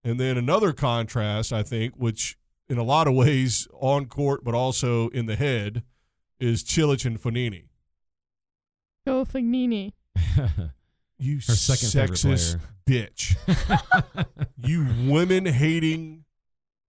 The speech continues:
Speaker 3: Oh, see, she doesn't even know what you're talking about.
Speaker 2: I
Speaker 3: I do,
Speaker 2: don't.
Speaker 3: but she
Speaker 2: I,
Speaker 3: doesn't.
Speaker 2: it's two men.
Speaker 1: Fognini is a pig.
Speaker 2: So?
Speaker 1: He's
Speaker 3: He got in trouble for something. I don't remember what it was.
Speaker 1: She's not gonna ingratiate us to tennis Twitter very much.
Speaker 3: No.
Speaker 1: Uh, we have a traitor to her gender.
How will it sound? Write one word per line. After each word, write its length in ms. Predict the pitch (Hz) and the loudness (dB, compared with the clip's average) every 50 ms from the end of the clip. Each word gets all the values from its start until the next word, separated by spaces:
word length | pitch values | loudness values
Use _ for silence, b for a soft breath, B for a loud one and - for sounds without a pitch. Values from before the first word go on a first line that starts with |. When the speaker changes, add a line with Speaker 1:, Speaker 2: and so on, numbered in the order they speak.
| _ _ _ _ _ _ - | _ _ _ _ _ _ -2
Speaker 3:
Oh, 120 | 101 92 | 0 0
see, 140 | - - 98 | 0 0 -2
she 160 | - - 131 | -2 -2 0
doesn't 220 | 131 127 92 95 | 0 2 2 2
even 160 | 90 87 90 90 | 0 0 0 0
know 100 | 92 90 | 0 0
what 60 | 85 | 0
you're 100 | 82 82 | 0 2
talking 200 | - 98 98 85 | 2 2 2 2
about. 100 | - - | 2 2
Speaker 2:
I 60 | - | 2
Speaker 3:
I 40 | - | 2
do, 100 | - 107 - | 4 4 4
Speaker 2:
don't. 340 | 101 - 466 453 359 196 | 6 6 6 6 4 4
Speaker 3:
but 100 | 190 - 349 | 2 2 2
she 60 | 359 | 2
Speaker 2:
I, 20 | |
Speaker 3:
doesn't. 320 | - 98 95 95 90 85 92 | 2 0 0 0 0 0 0
Speaker 2:
it's 140 | 92 90 - | -2 -2 -6
two 340 | - - - 370 381 370 359 | -8 -4 -2 -2 0 0 0
men. 540 | 339 349 359 349 277 233 220 240 254 262 - | -2 -2 -2 -2 -2 -4 -4 -4 -6 -8 -10
Speaker 1:
Fognini 540 | - - - 170 165 185 226 269 277 262 | -10 -4 -2 -2 -2 0 -2 -4 -2 -2
is 180 | 208 165 123 131 | -2 0 0 0
a 80 | 127 - | -2 -2
pig. 560 | - - 156 220 285 294 208 113 90 85 - _ _ _ _ _ _ _ _ _ _ _ _ _ _ _ _ _ _ _ | -4 -6 -6 -8 -8 -8 -10 -12 -12 -14 -20 _ _ _ _ _ _ _ _ _ _ _ _ _ _ _ _ _ _ _
Speaker 2:
So? 460 | - - - - - - - - 214 214 | -16 -14 -14 -14 -16 -14 -8 -6 -6 -4
Speaker 1:
He's 320 | 185 214 202 214 226 247 277 294 | -4 -2 -2 -2 -2 -4 -4 -4
Speaker 3:
He 120 | 101 120 110 | -4 -2 -2
got 160 | 120 127 95 | -2 -4 -4
in 60 | 92 - | -2 -2
trouble 240 | - 95 87 82 | 0 0 0 0
for 80 | - 80 | 0 0
something. 600 | 78 - 95 87 78 - 80 80 80 76 78 73 78 | 0 2 0 0 0 -2 -2 -2 -2 -4 -6 -6 -6
I 80 | 85 | -6
don't 80 | 82 80 | -4 -4
remember 240 | 78 82 82 80 78 | -4 -4 -4 -2 -2
what 100 | 80 80 | -2 -2
it 80 | 76 | -2
was. 480 | 73 76 76 76 76 76 73 - - - - | -4 -4 -4 -4 -4 -4 -6 -6 -10 -14 -14
Speaker 1:
She's 240 | - - 160 151 143 | -4 0 0 2 2
not 180 | 151 143 147 135 | 2 0 0 0
gonna 140 | 135 131 | 0 -2
ingratiate 640 | 123 120 113 117 120 120 113 - 120 113 110 110 107 | -2 -2 -4 -2 -2 -2 -2 -2 -2 -4 -4 -4 -4
us 160 | 107 107 - | -4 -6 -6
to 120 | - - 107 | -6 -8 -8
tennis 260 | - - 110 107 101 | -6 -6 -8 -8 -10
Twitter 260 | - - 117 107 104 98 | -8 -6 -4 -4 -4 -6
very 220 | 101 98 95 101 | -8 -8 -10 -10
much. 360 | 101 98 98 98 95 107 107 | -12 -12 -14 -10 -6 -2 0
Speaker 3:
No. 360 | 98 90 82 78 78 80 76 - | 0 0 0 -2 -2 -4 -6 -6
Speaker 1:
Uh, 540 | - 113 110 110 107 107 107 107 107 104 104 | -4 -2 -2 -2 -2 -2 -2 -2 -2 -2 -2
we 100 | 101 113 | -2 -2
have 100 | 113 107 | -2 -2
a 80 | 110 104 | -4 -6
traitor 500 | - - - - 131 123 120 107 107 98 | -6 -8 -8 -6 -4 -4 -2 -2 -4 -4
to 180 | - - 113 101 | -4 -4 -2 -2
her 80 | 107 | -2
gender. 440 | 98 95 113 104 101 98 101 87 | -2 -2 -2 -2 -2 -4 -8 -12